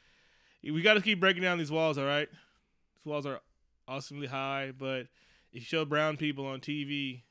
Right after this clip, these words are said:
and on big screens and they're breaking down shit and they're making money, we're gonna see more brown people. And the more, like, racism ends,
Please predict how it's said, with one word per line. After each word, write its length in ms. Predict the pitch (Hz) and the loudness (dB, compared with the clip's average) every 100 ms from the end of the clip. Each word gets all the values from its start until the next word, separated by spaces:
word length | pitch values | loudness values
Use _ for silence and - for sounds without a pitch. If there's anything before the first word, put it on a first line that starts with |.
| _ - | _ -12
and 180 | 127 | -10
on 300 | 123 123 123 107 127 | -8 -8 -10 -14 -8
big 200 | 139 127 | -8 -8
screens 420 | 147 135 127 120 | -10 -8 -8 -10
and 80 | 117 | -12
they're 100 | 110 | -10
breaking 320 | 120 123 127 | -8 -8 -8
down 300 | 123 123 123 | -10 -10 -10
shit 220 | - 123 | -12 -14
and 80 | 117 | -14
they're 80 | 120 | -12
making 260 | 120 117 | -12 -10
money, 380 | 123 131 117 110 - - _ | -10 -8 -10 -16 -20 -20 _
we're 80 | - | -12
gonna 80 | 120 | -10
see 160 | - 123 | -8 -8
more 220 | 123 120 | -8 -8
brown 260 | 117 117 | -10 -12
people. 460 | 107 120 117 113 113 _ _ _ _ _ | -10 -12 -12 -14 -16 _ _ _ _ _
And 460 | 139 143 143 143 143 | -4 0 0 -2 -6
the 80 | 147 | -6
more, 560 | 151 185 190 185 180 | -4 0 0 0 0
like, 220 | 165 165 | -2 -2
racism 500 | 151 175 226 240 185 | 0 0 0 -2 -2
ends, 540 | 170 165 156 143 - | 0 0 -2 -8 -14